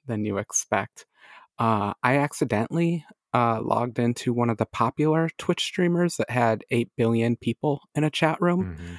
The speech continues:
Speaker 1: and I thought my computer was gonna explode. I didn't know what was <laughs> going on.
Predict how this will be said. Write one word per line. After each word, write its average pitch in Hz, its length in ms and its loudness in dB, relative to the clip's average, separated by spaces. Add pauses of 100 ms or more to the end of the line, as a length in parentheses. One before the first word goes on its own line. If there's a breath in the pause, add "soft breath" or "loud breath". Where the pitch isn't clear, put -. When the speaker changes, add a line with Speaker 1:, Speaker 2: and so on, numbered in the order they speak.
(240 loud breath)
Speaker 1:
and 120 180 4
I 117 60 2
thought 123 200 2
my 113 100 0
computer 107 360 -2
was - 180 -6
gonna 107 180 -4
explode. - 480 -6 (220)
I 117 100 4
didn't 107 180 2
know 104 120 -2
what 98 260 -4
was 101 160 -10
<laughs> - 160 -12
going 127 200 0 (120)
on. - 80 -8